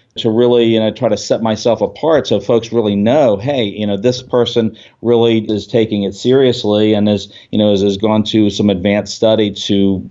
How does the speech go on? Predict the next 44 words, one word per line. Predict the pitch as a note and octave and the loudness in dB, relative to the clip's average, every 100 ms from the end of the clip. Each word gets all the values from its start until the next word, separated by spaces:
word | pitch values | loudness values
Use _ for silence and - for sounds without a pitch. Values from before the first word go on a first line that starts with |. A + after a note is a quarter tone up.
| - | -2
make | G2+ A2+ G#2+ | 2 2 2
sure | - B2 A#2 | 0 2 4
that | A2 G#2 G2+ G2+ - - _ - | 4 4 2 -2 -20 -20 _ -2
everything | A#2+ A#2 A#2 A#2 A2 A2 | 0 2 0 0 0 0
that | G2+ | 0
is | G2 F#2 | 0 0
there | G#2 G#2+ | 2 4
within | G2+ G2 F#2 | 2 0 0
the | |
law | F#2 G2+ G#2 G#2 | 0 2 2 2
about | F#2 F2 | 0 -2
how | - - A2 | -6 -4 0
do | A#2 | 2
you | G#2+ | 0
do | G2 A#2 | 0 0
the, | A#2 G2+ | 2 0
what's | F#2+ G2 - | 0 -2 -2
in | F#2 F#2+ | -4 -4
the | F2+ | -2
best | F#2+ F2+ - | -2 -2 -2
interest." | F#2 E2 E2+ - | -6 -4 -6 -2
There's | G#2 | 0
always | G#2+ A2+ A#2+ | 2 2 2
gonna | A2+ G#2+ | 0 0
be | G2+ G2 | 0 -2
some, | - A2+ A2 G#2+ - - | -2 0 0 -2 -12 -6
you | A2 | 0
know, | G#2+ | 2
inherent | G2+ F#2+ A#2 A2+ G#2+ - | 2 2 2 2 0 -2
conflicts, | A#2+ C3+ D3 - G#2 G2 - | -2 0 0 0 0 0 0
uh, | G#2+ G#2+ | 0 2
you | A2 | 0
know, | G#2 G2+ | 0 0
that | G2+ G2 | -2 -2
come | A2 G#2+ | -2 0
up | B2 B2 - - _ | 0 -2 -6 -20 _
when | G#2 G#2+ | -2 2
you're, | G#2 G#2 G2+ G2 | 2 2 -2 -2
you | G#2 | 0
know, | G2 | 2
recommending | A2 A2 G2+ A2 C3+ A2 | 2 2 0 2 2 2
certain | - G#2+ F#2 F2+ | 0 0 -2 -4
things, | F#2+ F#2 G2+ | -2 0 0
but, | G2+ G#2+ G2+ | 0 0 -2